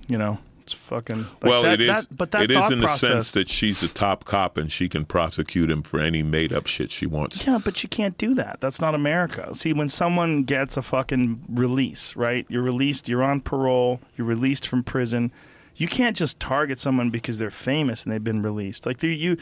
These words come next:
Speaker 1: you're dealing with a million fucking murderers are getting out
Speaker 2: Right.
Speaker 1: every day. You're dealing, I'm not a million, obviously, but you're dealing with a shit ton of people that were armed robbers and have committed assault and rape. They're getting out all the time.
Speaker 2: But again, Joe, you're talking about, and we were talking about this earlier,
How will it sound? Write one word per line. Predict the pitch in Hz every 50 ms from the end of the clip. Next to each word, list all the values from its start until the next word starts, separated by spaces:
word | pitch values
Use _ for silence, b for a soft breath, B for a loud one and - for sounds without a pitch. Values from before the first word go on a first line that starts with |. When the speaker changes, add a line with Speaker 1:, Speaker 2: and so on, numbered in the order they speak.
| B B B
Speaker 1:
you're | - 170 214
dealing | 202 226 214 180 156
with | 139 127
a | 127
million | 127 131 139 156 180 196 175 139 123
fucking | - - - 135 123 - 123 117
murderers | 113 117 131 156 165 151 120 110 104 117
are | 113
getting | 107 117 120 - - 120
out | 117 110 107 -
Speaker 2:
Right. | 95 85 - 139
Speaker 1:
every | 139 127 131 131
day. | 113 127 143 147 120 98 95 - B B B B _
You're | 147 139
dealing, | 135 135 160 160 156 147 135
I'm | 120 117 113
not | 110 107 101
a |
million, | 98 92 92 87 98 95
obviously, | 98 98 95 95 - - - -
but | - - - B B B B B -
you're | 131 135
dealing | 147 151 143 135
with | 123 113
a | 117
shit | - - - - 170 160 - -
ton | - 151 143 135
of | 127
people | 123 139 127 113 123
that | 127 127 117 127
were | 127 - -
armed | 135 139 135 139 135 117
robbers | 123 135 139 143 143 135 135 139 135 135 135 139 135 131 117 123
and | 123 123 123 123
have | 120 113 -
committed | - 139 139 131 131 123
assault | 110 - - - 151 139 139 135 131 -
and | - 123 120 117
rape. | 131 131 135 135 -
They're | - - 202
getting | 277 254 208 190
out | 190 185 190
all | 185 185 185
the | 175 -
time. | - 208 202 - 110 - - -
Speaker 2:
But | 117 110
again, | 113 107 123 143 131 95
Joe, | 82 92 92 95
you're | 95 98 101 101
talking | - 113 104 101 92 101 92
about, | 87 82 85 87 80
and | 65 87
we | 90 92
were | 92 92
talking | - 98 92 87 87
about | 82 80 78
this | - 78 - -
earlier, | 92 95 95 85 76 73 76 76